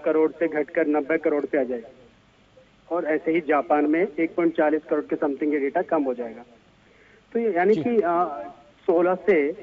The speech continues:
Speaker 1: पन्द्रह से चौसठ वर्ष के, अ, जो बीच की जो एज के group है वो लगातार कम हो रहा है। तो आप सोचिए कि इनसे regarding जो है वो
Speaker 2: जी।
Speaker 1: demand लगातार decrease होगी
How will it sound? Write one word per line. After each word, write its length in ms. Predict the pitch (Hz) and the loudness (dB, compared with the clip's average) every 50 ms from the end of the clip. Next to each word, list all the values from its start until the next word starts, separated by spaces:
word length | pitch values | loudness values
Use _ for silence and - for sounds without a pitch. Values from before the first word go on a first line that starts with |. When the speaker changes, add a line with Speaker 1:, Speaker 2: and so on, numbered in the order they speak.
| - - - - _ _ _ _ | -14 -18 -20 -20 _ _ _ _
Speaker 1:
पन्द्रह 240 | - 170 165 160 180 | 0 2 4 4 2
से 120 | 180 196 202 | 2 0 0
चौसठ 260 | - 170 160 - 185 | 2 0 0 0 0
वर्ष 280 | 170 160 165 156 143 - - - | 0 2 2 0 0 -2 -2 0
के, 120 | 156 151 156 | 0 0 0
अ, 300 | 151 143 - 147 143 143 143 147 143 143 139 135 131 131 - | -2 -8 -12 -14 -12 -8 -6 -4 -4 -4 -4 -4 -6 -6 -6
जो 100 | 143 143 | -6 -4
बीच 280 | 127 127 143 147 139 - | -2 -2 -4 -4 -4 -6
की 120 | - 151 | -8 -6
जो 100 | 135 143 | -4 -2
एज 260 | 143 139 143 147 143 143 - - | 0 0 0 0 -2 -4 -8 -12
के 80 | - 135 | -6 -2
group 260 | 147 143 135 - 143 | -2 -2 -2 -2 -2
है 60 | 143 | -2
वो 100 | 139 143 | -2 0
लगातार 500 | 143 139 135 131 131 131 - 143 143 135 | 0 0 0 0 -2 -2 0 -2 -2 -2
कम 220 | - - 147 139 139 | -2 -2 -2 -2 0
हो 140 | 135 131 | -2 0
रहा 80 | 135 151 | 0 0
है। 60 | 165 | 0
तो 120 | 160 - 175 | 2 2 2
आप 160 | 160 165 160 | 2 2 0
सोचिए 400 | - - 196 196 196 - 233 214 | 2 4 4 4 4 2 0 0
कि 80 | 233 | 4
इनसे 300 | 226 196 196 185 - 226 | 4 4 4 4 2 4
regarding 480 | 208 196 185 165 185 185 196 214 226 214 | 4 6 6 6 4 6 6 4 4 4
जो 200 | 180 196 185 151 160 | 4 4 4 4 2
है 260 | 180 165 139 131 147 - - - - - - _ _ - | 0 0 0 0 -2 -6 -12 -20 -20 -20 -20 _ _ -6
वो 140 | 143 151 170 | -2 -2 0
Speaker 2:
जी। 100 | 160 165 | 2 4
Speaker 1:
demand 500 | 160 165 170 165 175 196 208 214 202 185 151 151 | 4 4 4 4 4 4 4 2 2 -2 0 0
लगातार 440 | 165 170 170 175 175 - 202 202 | 2 4 4 2 4 4 4 4
decrease 480 | 190 - 165 160 - 170 202 208 160 139 | 4 2 -2 -4 0 0 0 0 2 0
होगी 260 | 139 123 113 113 113 | -2 -4 -4 -8 -14